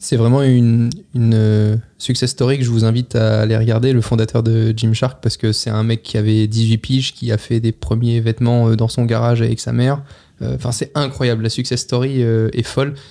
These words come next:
et il a jamais arrêté en parallèle de ses études, et cetera.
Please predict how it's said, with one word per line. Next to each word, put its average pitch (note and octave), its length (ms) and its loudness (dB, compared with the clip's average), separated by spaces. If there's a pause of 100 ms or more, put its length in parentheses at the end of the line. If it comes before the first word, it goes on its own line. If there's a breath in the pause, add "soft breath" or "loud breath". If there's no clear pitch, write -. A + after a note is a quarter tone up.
(180 loud breath)
et A2 200 0
il G#2+ 120 -2
a A2 100 0
jamais A#2 200 0
arrêté A#2 280 0
en B2+ 80 0
parallèle A#2 340 -2
de A#2 60 0
ses A2+ 200 -2
études, A#2 240 -4
et A2+ 60 0
cetera. A#2 460 -2